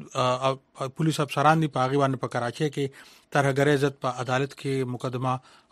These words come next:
هم روانه ده. په دې اړه باندې را سره د کراچۍ نه د ډیوا خبریال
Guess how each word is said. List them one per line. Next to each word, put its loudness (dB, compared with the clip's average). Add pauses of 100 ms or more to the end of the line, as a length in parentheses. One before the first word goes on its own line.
(120)
هم -2
روانه 0
ده. -10 (380)
په 0
دې 4
اړه 6
باندې 2
را 0
سره -4
د -4
کراچۍ -4
نه -6
د -6
ډیوا -2
خبریال 0